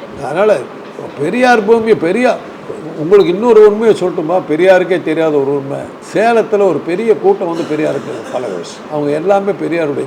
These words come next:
ஜாதியை சேர்ந்தவர். ரொசு அருணாச்சலம்னு இருப்பாரு, தெலுங்கு செட்டியார். நிறைய பேர் பெரியார் பின்னாடி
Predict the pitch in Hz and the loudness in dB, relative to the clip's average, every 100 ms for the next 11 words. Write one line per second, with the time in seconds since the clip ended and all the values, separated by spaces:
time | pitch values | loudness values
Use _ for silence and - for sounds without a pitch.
0 | 127 151 135 - - - - - - - | -4 -6 -6 -8 -10 -12 -14 -16 -16 -6
1 | 135 160 175 196 165 170 160 156 156 156 | -2 2 6 6 6 0 0 0 -2 -6
2 | 131 - 95 143 - - - - - - | -8 -10 -10 -10 -12 -12 -14 -16 -16 -16
3 | - 170 175 - - - - - - - | -16 -14 -14 -14 -14 -16 -16 -16 -16 -16
4 | - - - - - - - - - - | -16 -16 -18 -18 -18 -18 -18 -18 -18 -18
5 | - - 214 226 202 - - - - - | -18 -4 -2 -2 -4 -8 -8 -10 -12 -14
6 | - - - - - - - - 147 208 | -16 -16 -14 -14 -14 -16 -18 -10 -2 2
7 | 269 262 262 156 139 - - - - - | 4 6 4 4 0 -8 -16 -18 -18 -18
8 | - - - - - 196 226 208 185 185 | -20 -18 -18 -16 -2 2 4 4 2 0
9 | 170 | 0